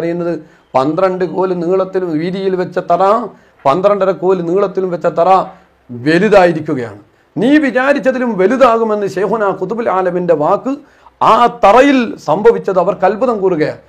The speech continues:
പണിക്കാർ പറയുന്നു, "ഈ പ്ലാനിലാണ് ഈ തറ കെട്ടിയത്." കെട്ടിയവനോട് ചോദിച്ചപ്പോൾ, "കെട്ടിയത് കറക്റ്റ് അളവിലാണ്, പക്ഷേ വലുതാവുകയാണ്.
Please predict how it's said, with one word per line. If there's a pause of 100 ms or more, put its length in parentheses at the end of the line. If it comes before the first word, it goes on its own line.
(300)
പണിക്കാർ
പറയുന്നു, (540)
"ഈ (140)
പ്ലാനിലാണ്
ഈ
തറ
കെട്ടിയത്." (200)
കെട്ടിയവനോട്
ചോദിച്ചപ്പോൾ, (300)
"കെട്ടിയത്
കറക്റ്റ്
അളവിലാണ്, (380)
പക്ഷേ (120)
വലുതാവുകയാണ്.